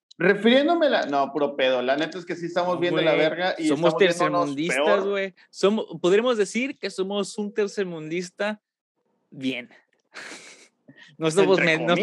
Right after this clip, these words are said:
Speaker 2: estamos en,
Speaker 1: güey.
Speaker 2: no estamos en la mediocridad, güey. Por-,
Speaker 1: Por el
Speaker 2: pero
Speaker 1: momento,
Speaker 2: estamos
Speaker 1: entre
Speaker 2: de la verga,
Speaker 1: comillas.
Speaker 2: güey. Pero
Speaker 1: Porque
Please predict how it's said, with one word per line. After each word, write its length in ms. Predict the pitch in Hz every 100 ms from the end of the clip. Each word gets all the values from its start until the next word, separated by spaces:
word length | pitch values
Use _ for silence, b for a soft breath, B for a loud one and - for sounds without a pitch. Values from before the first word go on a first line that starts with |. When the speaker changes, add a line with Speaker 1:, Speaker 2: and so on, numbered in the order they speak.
| 226
Speaker 2:
estamos 200 | 190 185
en, 40 |
Speaker 1:
güey. 80 | 151
Speaker 2:
no 60 | 175
estamos 340 | 190 196 175
en 80 | 175
la 80 | 156
mediocridad, 760 | 143 139 151 147 151 165 208 240
güey. 300 | 240 240 247 b b b b 165 _
Por-, 160 | - 139
Speaker 1:
Por 160 | 165 165
el 60 | 131
Speaker 2:
pero 140 | 127
Speaker 1:
momento, 200 | 123 208
Speaker 2:
estamos 320 | 233 135 147 147
Speaker 1:
entre 60 |
Speaker 2:
de 60 | 139
la 80 | 127
verga, 80 | 131
Speaker 1:
comillas. 340 | 185 220 143 -
Speaker 2:
güey. 160 | - _ _ _ _ _ _ _ _ _ _ -
Pero 120 | 131
Speaker 1:
Porque 540 | 127 160 156 - -